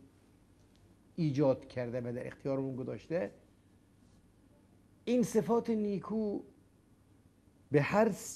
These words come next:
شکل و به هر حدی رو ما داشته باشیم، باز هم این صفات نیکو در الله متعال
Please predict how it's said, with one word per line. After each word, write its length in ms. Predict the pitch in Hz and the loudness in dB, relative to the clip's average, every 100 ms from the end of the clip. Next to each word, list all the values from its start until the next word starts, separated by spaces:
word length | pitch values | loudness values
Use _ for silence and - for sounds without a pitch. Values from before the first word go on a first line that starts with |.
| - - - | -16 -20 -20
شکل 360 | - 165 160 151 | -2 -2 0 0
و 40 | |
به 140 | 139 131 | 0 -2
هر 240 | 143 175 | -2 -4
حدی 420 | 151 156 151 131 | -4 -6 -6 -6
رو 80 | 131 | -4
ما 100 | 127 | -4
داشته 340 | 113 113 - 120 | -6 -8 -10 -12
باشیم، 520 | 120 - 160 139 104 | -12 -8 -6 -6 -4
باز 360 | 131 175 190 147 | 2 2 2 -2
هم 460 | 139 170 180 185 - - _ _ _ _ _ _ _ _ _ - _ _ _ _ - | -6 -4 -4 -6 -12 -20 _ _ _ _ _ _ _ _ _ -20 _ _ _ _ -4
این 160 | 165 | -2
صفات 500 | 151 - 131 139 131 | -2 -8 -8 -8 -8
نیکو 320 | 131 120 - | -8 -8 -6
در 160 | 131 120 - | -6 -6 -8
الله 340 | 135 160 214 | -8 -4 -4
متعال 540 | 190 165 - 147 151 | -4 -6 -8 -10 -8